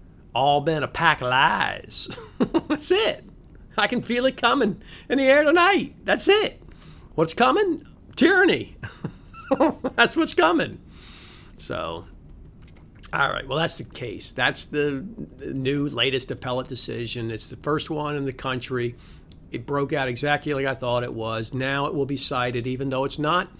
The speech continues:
controlling in other circuits, it will be cited. It will be cited, and, and that's it. It's, it's kinda done. It's just kinda done. And,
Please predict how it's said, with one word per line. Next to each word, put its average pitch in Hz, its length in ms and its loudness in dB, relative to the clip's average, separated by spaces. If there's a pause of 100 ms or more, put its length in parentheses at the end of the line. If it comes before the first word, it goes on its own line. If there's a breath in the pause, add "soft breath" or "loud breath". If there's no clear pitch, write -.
(260 loud breath)
controlling 165 600 4
in 147 80 2
other 151 160 2
circuits, 143 500 0
it 226 60 0
will 220 120 2
be 269 100 4
cited. - 500 -4 (540 loud breath)
It 156 60 -4
will 160 100 0
be 165 100 2
cited, 156 440 -4
and, 120 420 -8
and 135 240 -4
that's 165 280 0
it. 202 280 -4 (540)
It's, 143 360 -4
it's 156 180 -4
kinda 185 340 -2
done. 151 560 -2 (880 loud breath)
It's - 160 -10
just 160 220 -2
kinda 135 260 -4
done. 127 460 -6 (260)
And, 110 540 -8